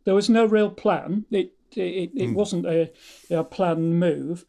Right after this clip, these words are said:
Speaker 1: At that time, uh, I was working the Royal Commission. There was a young girl who just joined the organisation not long before called Carenza Lewis. You may have heard of her.
Speaker 2: Mm-hmm.
Speaker 1: <laughs> And she was like one of the, like to you, one of your students almost. Um, she was new,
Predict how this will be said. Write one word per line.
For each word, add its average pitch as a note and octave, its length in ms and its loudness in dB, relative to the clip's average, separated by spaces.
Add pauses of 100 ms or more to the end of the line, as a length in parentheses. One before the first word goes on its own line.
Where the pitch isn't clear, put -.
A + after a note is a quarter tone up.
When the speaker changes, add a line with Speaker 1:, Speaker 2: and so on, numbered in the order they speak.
(100)
Speaker 1:
At A3 160 0
that C#4+ 260 2
time, F3+ 680 0
uh, F#3 220 0
I G#3 80 0
was F#3 140 -2
working F#3+ 200 -2
the E3+ 120 0
Royal E3+ 160 4
Commission. E3+ 520 -8
There G3+ 80 2
was F#3+ 120 0
a B3 60 4
young C4+ 300 6
girl A3 380 4
who F3 180 2
just - 300 -4
joined G3 320 0
the F#3 80 2
organisation F3 960 0
not F#3 180 0
long F#3 220 2
before F3 400 -2
called F3 320 -4
Carenza F3 440 0
Lewis. E3+ 400 0
You F3+ 60 -4
may E3 140 -2
have F3+ 140 0
heard G#3+ 240 0
of E3 60 -8
her. C#3+ 300 -8
Speaker 2:
Mm-hmm. - 480 -20
Speaker 1:
<laughs> - 1200 -4
And G#3 560 4
she B3 220 6
was A3 180 4
like G3+ 240 4
one G#3+ 320 2
of F#3+ 140 2
the, F#3+ 340 2 (140)
like G#3+ 300 4
to A#3 120 0
you, G3 160 6
one G3 240 2
of F3+ 80 -4
your F#3 160 2
students F#3+ 720 0
almost. D3+ 640 -4
Um, F3 220 0
she G3+ 200 -4
was F3 220 -2
new, F#3 400 2